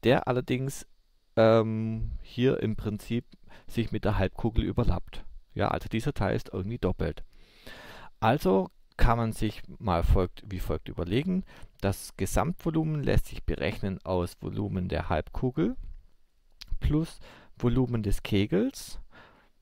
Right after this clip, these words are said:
Und jetzt, äh, muss man diesen doppelten Teil, also diesen gestrichelten Kegel, im Prinzip nochmal abziehen. Ich nenne jetzt mal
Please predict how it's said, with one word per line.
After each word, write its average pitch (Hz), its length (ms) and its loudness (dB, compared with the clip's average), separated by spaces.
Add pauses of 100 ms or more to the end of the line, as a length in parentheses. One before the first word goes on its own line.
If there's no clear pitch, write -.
(280)
Und 190 300 4
jetzt, - 460 0
äh, 123 340 4
muss 123 480 -2
man 135 160 2
diesen 104 460 -4
doppelten 147 480 2
Teil, 117 240 0
also - 160 -4
diesen 101 320 -6
gestrichelten 139 720 -4
Kegel, 107 480 -2 (280)
im 92 200 -6
Prinzip - 480 0
nochmal 98 320 -2
abziehen. - 680 -6
Ich - 120 -14
nenne 98 120 -4
jetzt - 160 -8
mal 110 160 0